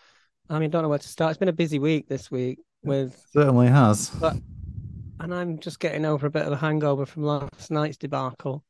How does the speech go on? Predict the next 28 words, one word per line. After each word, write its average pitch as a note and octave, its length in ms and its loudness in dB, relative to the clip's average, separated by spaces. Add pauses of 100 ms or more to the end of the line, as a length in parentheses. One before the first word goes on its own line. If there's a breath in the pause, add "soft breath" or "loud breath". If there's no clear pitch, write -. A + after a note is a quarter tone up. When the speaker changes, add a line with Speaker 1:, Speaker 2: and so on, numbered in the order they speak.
(140)
Speaker 2:
Wow, D#3 220 6
what G#2+ 120 6
were A2 60 4
you A2 80 6
doing A#2+ 140 6
last B2+ 180 2
Speaker 1:
With - 0 -
the F3 80 4
Speaker 2:
night? G3+ 160 2 (920)
Speaker 1:
Uh, G#3 320 2
well, G#3+ 440 -2
we A3+ 80 0
had A#3 180 -2
the G#3+ 100 0
Gender F#3+ 320 2
Nebulous E3+ 360 2
Christmas - 340 -6
party, F3+ 380 6
didn't C#3+ 200 8
we, C#3 60 8
at C3 80 8
Speaker 2:
Oh, A#2 160 8
Speaker 1:
York? G2 240 4
Speaker 2:
the F2 100 -10
Gender A#2+ 540 6
Nebulous A2 540 6
Christmas C3+ 420 4
party. C#3 580 6